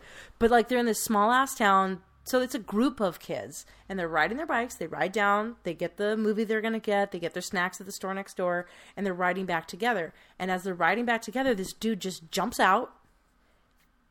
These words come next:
He goes, he, like, uh, he goes, "I have a gun. I'm gonna shoot you guys." "How old are you?" "I'm ten." "How old are you?" "I'm eleven."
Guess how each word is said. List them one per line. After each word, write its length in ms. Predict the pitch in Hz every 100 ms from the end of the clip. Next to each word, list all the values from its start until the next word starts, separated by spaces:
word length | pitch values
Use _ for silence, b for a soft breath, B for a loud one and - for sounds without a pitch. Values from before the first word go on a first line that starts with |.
| _ _
He 80 | -
goes, 280 | 196 175 -
he, 140 | 202 208
like, 280 | 185 - - _ _ -
uh, 240 | 190 180 -
he 120 | 190
goes, 160 | 185 175
"I 120 | - 190
have 80 |
a 40 | 220
gun. 360 | 220 208 254 294
I'm 80 | 180
gonna 140 | 185 180
shoot 320 | - 214 -
you 60 |
guys." 420 | 165 147 151 - - _ b b b b _
"How 220 | - 220
old 180 | 208 202
are 60 | 190
you?" 400 | 190 190 247 277 -
"I'm 200 | 302 330
ten." 400 | 330 359 277 208
"How 200 | 185 202
old 160 | 202 196
are 40 |
you?" 400 | 202 196 220 262 -
"I'm 160 | 277
eleven." 460 | 302 302 226 185 170